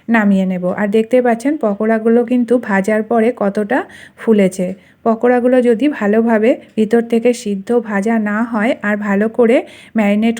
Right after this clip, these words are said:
করা না হয়, তাহলে কিন্তু এরকম ফুলবে না। এবার বাকিগুলো ভেজে নিয়ে একটা প্লেটে নামিয়ে নিয়েছি। তৈরি হয়ে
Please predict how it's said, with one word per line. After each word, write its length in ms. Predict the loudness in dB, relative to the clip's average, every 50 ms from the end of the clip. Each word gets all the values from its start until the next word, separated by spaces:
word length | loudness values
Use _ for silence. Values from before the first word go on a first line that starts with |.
| -4
করা 160 | -4 -2 0 0 0
না 60 | 0 0 -2
হয়, 140 | -2 -2 -2 -2
তাহলে 240 | -2 0 -2 -2 -2 0
কিন্তু 220 | 0 0 2 0 0 0 0
এরকম 340 | 0 0 -2 -2 -4 -4 -6 -6 0
ফুলবে 300 | 2 4 4 4 2 0 -2 -4
না। 60 | -6 -8 -10 -14 -20 -20 _ _ _ _ 0
এবার 240 | 2 2 2 2 2 0 -2
বাকিগুলো 520 | -4 -4 -4 -4 -2 0 0 2 2 2 2 0 -4 -10 _ _ -4
ভেজে 320 | 0 0 2 2 2 2 2 4
নিয়ে 180 | 2 2 2 0 0 -2 -4
একটা 200 | -4 -2 -2 -2 -2 0 0
প্লেটে 400 | 0 0 0 0 0 0 -2 -2 -2 -6 -16 _ _ _ _ _ 0
নামিয়ে 340 | 2 4 4 4 4 2 2 0
নিয়েছি। 400 | 0 -2 -4 -6 -8 -10 -10 -10 -10 -12 -16 _ _ _ _ _ _ _ _ _ _ _ _ _ _ _ _ _ _ _ _ _ _ _ _ _ _ _ _ _ _ _ _ _ _ _ _ _ _ 0
তৈরি 320 | 2 2 4 2 2 2 2 4
হয়ে 160 | 4 4